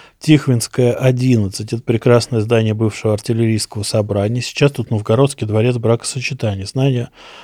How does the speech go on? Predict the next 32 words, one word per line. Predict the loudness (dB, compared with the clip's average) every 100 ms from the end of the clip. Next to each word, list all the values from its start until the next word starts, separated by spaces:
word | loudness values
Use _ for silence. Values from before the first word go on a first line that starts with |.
| -10
новгородскую | -2 0 4 4 4 0 0
традицию | 2 2 0 0 -2
двойного | 2 2 4 2 2
именования | 0 0 2 0 0
улиц, | 0 2 0 -2
я | -2
бы | 0
назвал | 0 2 4 4
улицу | 2 -4 -4
Тихвинская, | 0 0 0 -4 -6
Тихвинская | -2 -2 0 -4 -2 -4
семейная, | 0 2 4 4 2 -2
например. | -6 -8 -8 -6 -10 _ -20 -20 0
Тут | 0 4
два | 4 6
загса, | 4 2 0 0
родильный | 0 0 -4 -2
дом, | 2 2
казначейство | 0 -4 -2 -2 0 0 0 -6
тоже | -4 -4
в | -4
тему. | -6 -4 -4 -10 -20 -20 -20 -20 -20 -18 -6
За | -2 0
прекрасным | 0 2 2 2
дворцом | 2 2 2 0
бракосочетания, | 2 2 0 -6 2 4 4
как | -2 -4
специально | -8 -2 4 4 4
унылое | 0 2 2 2
советского | 2 0 -2 -6
желтого | 0 0 0 -6
кирпичного | -6 -8 -4 -6 -4 -4 -4